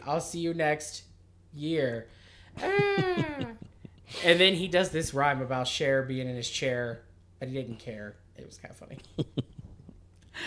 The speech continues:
Oh my gosh. Then one of my favorite parts of the show is when the King of Cartoons shows up.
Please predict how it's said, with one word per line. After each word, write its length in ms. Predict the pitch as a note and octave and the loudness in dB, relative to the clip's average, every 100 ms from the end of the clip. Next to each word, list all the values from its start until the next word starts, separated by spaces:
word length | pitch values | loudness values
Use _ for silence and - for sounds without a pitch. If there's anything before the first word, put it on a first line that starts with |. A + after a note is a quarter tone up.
| - - - - - - | -10 -12 -14 -16 -18 0
Oh 140 | F3 E3 | 4 6
my 120 | C#3 | 6
gosh. 420 | A#2 G#2+ - - - - | 2 -2 -6 -8 -12 -6
Then 440 | D#3 G#3+ A3 A3 G#3+ | 4 6 8 4 2
one 160 | F3 F#3+ | 4 4
of 60 | |
my 120 | F#3+ E3+ | 6 2
favorite 560 | - - D3+ D#3 - | 0 4 4 4 0
parts 240 | C#3 B2+ - | -2 -2 -2
of 60 | |
the 60 | B2 | 0
show 380 | - B2+ A#2+ A#2+ | 0 0 -2 -4
is 360 | C#3 C3+ - - - - - - | -4 -4 -6 -10 -18 -18 -16 -4
when 140 | D#3+ | 2
the 100 | D#3 | 2
King 380 | D#3 - F3+ F#3 | 2 4 6 6
of 100 | F3+ | 4
Cartoons 800 | - D#3 C3+ - C#3 C3+ C3 B2+ - | 4 2 2 0 0 2 0 -2 -4
shows 480 | - - A#2+ A#2 A#2+ | 0 2 2 0 -2
up. 260 | A2+ A2+ | -4 -4